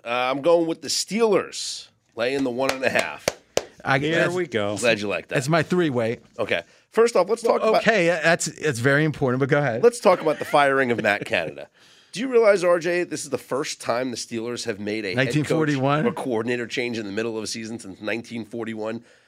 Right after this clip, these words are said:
Speaker 1: You wanna talk about model of stability?
Speaker 2: And, and it was Pearl Harbor that caused that.
Speaker 1: <laughs> Th-, you know what? You know what that tells me? That tells me they mean business. Uh, they also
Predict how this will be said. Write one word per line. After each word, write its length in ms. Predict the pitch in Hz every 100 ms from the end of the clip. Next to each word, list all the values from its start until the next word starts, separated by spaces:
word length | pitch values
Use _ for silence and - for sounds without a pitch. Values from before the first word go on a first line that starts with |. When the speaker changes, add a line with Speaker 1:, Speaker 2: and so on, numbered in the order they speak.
| _ -
Speaker 1:
You 80 |
wanna 140 | 143 165
talk 240 | 151 135
about 260 | 127 120 117
model 400 | 110 107 123 117
of 100 | 110
stability? 580 | - 113 120 123 135 -
Speaker 2:
And, 400 | 156 160 160 - -
and 180 | 160 151
it 80 | 165
was 140 | 135
Pearl 320 | - 185 185
Harbor 380 | 139 147 202 123
that 120 | 110
caused 300 | 101 135 127
that. 120 | 135 - - 403 370 _ 165 - 151 - - -
Speaker 1:
<laughs> 120 | 175
Th-, 180 | 180 165
you 100 | 135
know 100 | 196
what? 180 | 226 220
You 60 | 175
know 60 |
what 120 | 226
that 120 | 226 185
tells 240 | 226 214
me? 140 | 214 240 -
That 140 | 240
tells 180 | 226 185
me 100 | 180
they 160 | 151
mean 200 | 151 135 120
business. 500 | 98 82 76 - - _ _
Uh, 220 | - 147 -
they 180 | 160 175
also 540 | 214 - 240 247 262